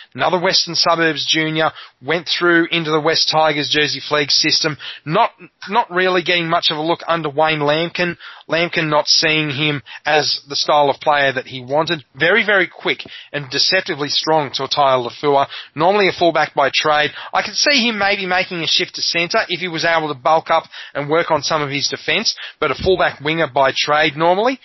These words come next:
So if they can get some real firepower and grunt up front, and as I said, Yalene Gordon will fit that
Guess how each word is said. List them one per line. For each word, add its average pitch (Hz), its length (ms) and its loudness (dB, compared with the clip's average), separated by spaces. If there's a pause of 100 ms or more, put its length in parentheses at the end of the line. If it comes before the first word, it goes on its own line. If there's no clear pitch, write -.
(240)
So 165 540 2
if 175 160 -2
they 214 160 2
can 214 240 -6
get 175 180 -2
some 156 260 -2
real 165 500 2 (340)
firepower 147 760 2
and 131 220 -10
grunt 143 400 0
up 135 140 0 (100)
front, 151 220 0
and 135 80 -4
as 131 160 0
I 139 60 4
said, 135 320 0 (800)
Yalene 143 400 0
Gordon 143 380 2
will 135 140 2
fit - 220 -4 (100)
that 131 200 0